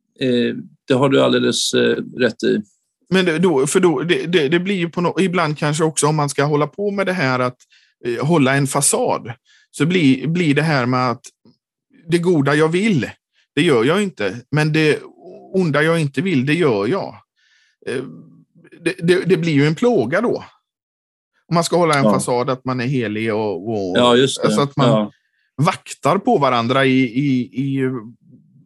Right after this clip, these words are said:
Speaker 2: andliga sammanhang, så att säga.
Speaker 1: Mm,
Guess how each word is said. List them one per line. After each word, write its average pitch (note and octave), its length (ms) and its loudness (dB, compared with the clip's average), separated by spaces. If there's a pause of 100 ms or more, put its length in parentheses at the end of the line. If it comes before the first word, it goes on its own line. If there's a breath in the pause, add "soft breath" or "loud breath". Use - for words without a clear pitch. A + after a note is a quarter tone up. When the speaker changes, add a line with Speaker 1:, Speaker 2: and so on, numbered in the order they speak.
(400)
Speaker 2:
andliga C3+ 360 2
sammanhang, G#2 580 -4
så C3 200 -6
att G#2 80 -4
säga. A2+ 180 -8 (600)
Speaker 1:
Mm, A2+ 340 4